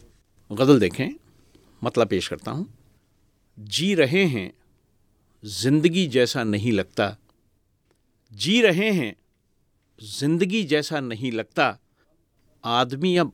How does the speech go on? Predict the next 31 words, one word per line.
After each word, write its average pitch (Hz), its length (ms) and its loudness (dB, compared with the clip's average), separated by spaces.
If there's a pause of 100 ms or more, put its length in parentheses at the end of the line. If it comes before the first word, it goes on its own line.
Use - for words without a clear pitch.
आदमी 120 460 2
जैसा 117 320 -2
नहीं 95 280 -4
लगता।" - 400 -14 (1120)
और 139 60 -6
शेर 180 260 2
है 180 140 2
कि 196 240 0
"लोग 160 680 8
जाने 147 560 2
क्यों 196 320 0
समंदर 156 640 0
हो 131 280 2
गए 123 320 2
हैं 113 220 -4
सब, 160 360 -2 (1400)
लोग 202 500 4
जाने 175 480 0
क्यों 240 300 -2
समंदर 196 580 2
हो 156 300 0
गए 160 280 2
हैं 139 220 -6
सब, - 340 0 (400)
शख्स - 480 -2
कोई 135 420 4
भी 127 240 -2
नदी 120 400 0
जैसा 120 340 -2
नहीं 104 280 -6
लगता, - 400 -16